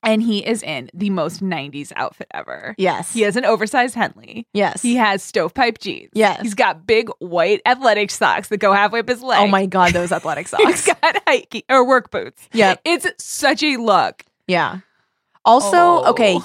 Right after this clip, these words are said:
Speaker 2: he and Cordelia have the same haircut.
Speaker 1: They
Speaker 2: Like,
Speaker 1: do.
Speaker 2: every time they're talking to each other, I'm like, "Who is who?" <laughs>
Speaker 1: Honestly, though, his is better.
Speaker 2: His is better.
Speaker 1: It's too short on her right now.
Speaker 2: Here's, yes, it's too short on her. His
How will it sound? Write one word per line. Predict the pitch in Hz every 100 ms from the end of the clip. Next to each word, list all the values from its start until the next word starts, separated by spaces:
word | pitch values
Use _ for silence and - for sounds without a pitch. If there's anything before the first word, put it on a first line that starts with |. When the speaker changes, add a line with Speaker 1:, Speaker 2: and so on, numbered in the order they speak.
| -
Speaker 2:
he | 254 254
and | - 233
Cordelia | 247 220 208 175
have | 214 202
the | 214
same | 226 202
haircut. | 196 220 180 - 294 - _ _
Speaker 1:
They | 247
Speaker 2:
Like, | 262 285
Speaker 1:
do. | - 415
Speaker 2:
every | 440 440 453 440
time | 381
they're | 392
talking | 349 311 320
to |
each | 277
other, | 220
I'm | 226
like, | 240 220 - _
"Who | 254
is | 247
who?" | -
<laughs> | - - 415 - 587
Speaker 1:
Honestly, | 320 415 415
though, | 415 415 - _ _ _ _ _
his | 214 208
is | 190
better. | - 87 90 - 571 605 571 -
Speaker 2:
His | 302 370 -
is | 254 254 214
better. | 208 185 151 160
Speaker 1:
It's | 285 -
too | 330
short | - 320
on | 277
her | 220
right | 147 -
now. | 80 220 _ _
Speaker 2:
Here's, | 339 370 -
yes, | 226 196 - - -
it's | 226
too | - 302
short | 330 240 208
on | 185
her. | 190 180 175 175 _ _ _ _ _ _
His | - 262 339 349